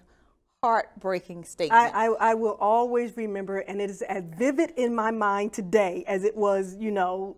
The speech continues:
Speaker 2: almost ten years ago, 'cause Promise is ten years old now. Um,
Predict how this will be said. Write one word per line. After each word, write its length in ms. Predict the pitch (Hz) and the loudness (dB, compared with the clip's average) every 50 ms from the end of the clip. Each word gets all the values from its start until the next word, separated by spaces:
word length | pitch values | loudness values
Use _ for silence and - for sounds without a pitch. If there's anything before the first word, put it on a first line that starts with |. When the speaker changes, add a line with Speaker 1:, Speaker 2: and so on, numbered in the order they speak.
| _ - | _ 0
Speaker 2:
almost 440 | 208 208 202 208 202 190 196 - | 0 0 0 0 -4 -6 -6 -8
ten 240 | - - 240 233 214 | -4 -2 -2 -2 -2
years 280 | 208 214 214 208 196 185 | -2 -2 0 -2 -2 -2
ago, 220 | 180 - 190 185 | -4 -4 -4 -6
'cause 160 | 180 - - | -6 -8 -16
Promise 320 | - - - 202 196 196 190 | -12 -6 -6 -4 -4 -4 -6
is 120 | 185 185 | -8 -10
ten 200 | - - 214 202 | -8 -8 -8 -6
years 240 | 202 196 190 180 180 | -4 -4 -4 -4 -4
old 240 | 190 190 190 185 185 | -4 -6 -6 -6 -8
now. 300 | 180 165 - - 196 185 _ _ - - - _ _ _ - | -10 -14 -14 -14 -16 -18 _ _ -20 -20 -20 _ _ _ -4
Um, 520 | - 208 208 202 190 190 185 185 185 190 | -2 0 2 2 2 0 0 -2 -4 -8